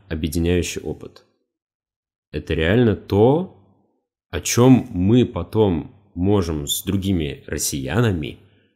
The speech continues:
поговорить и понять, что: «О, а мы пережили вот всё вот это вот вместе,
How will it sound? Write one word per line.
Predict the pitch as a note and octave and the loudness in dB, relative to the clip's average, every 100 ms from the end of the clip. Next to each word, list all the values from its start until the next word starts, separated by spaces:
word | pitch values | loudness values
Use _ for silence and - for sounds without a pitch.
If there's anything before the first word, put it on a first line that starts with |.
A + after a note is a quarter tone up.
| _ | _
поговорить | F#2+ G2 D#2+ D2+ B2+ F3 - | -2 0 2 2 0 0 -2
и | F2+ F2+ | -4 -2
понять, | D#2+ C#2+ D#2+ D#2 | -6 -4 -6 -8
что: | - - D#2+ D2 C#2+ C#2 - _ _ _ _ _ | -12 -12 -6 -4 -2 -6 -10 _ _ _ _ _
«О, | D#2 C#2 B1 | -4 -4 -2
а | |
мы | D#2 F#2 | -4 -2
пережили | F2 E2+ D#2+ F#2+ | -2 -2 -2 -2
вот | E2 C#2+ | -2 -4
всё | - E2 | -6 -4
вот | D#2 C#2 | -4 -4
это | D#2 D2 | -6 -6
вот | C2+ C2 - | -10 -10 -8
вместе, | C#2 C2 - - | -8 -8 -12 -18